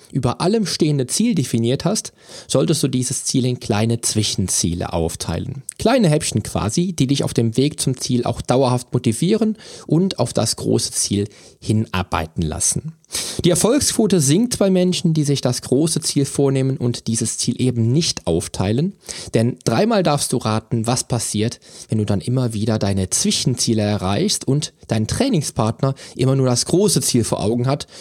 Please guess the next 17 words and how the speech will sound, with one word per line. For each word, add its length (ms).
und 220
die 80
kleinen 400
Erfolge 460
gar 240
nicht 180
bewusst 320
erlebt. 460
Ich 80
denke, 320
du 100
wirst 220
am 80
Ende 220
der 100
Sportler 560
sein, 320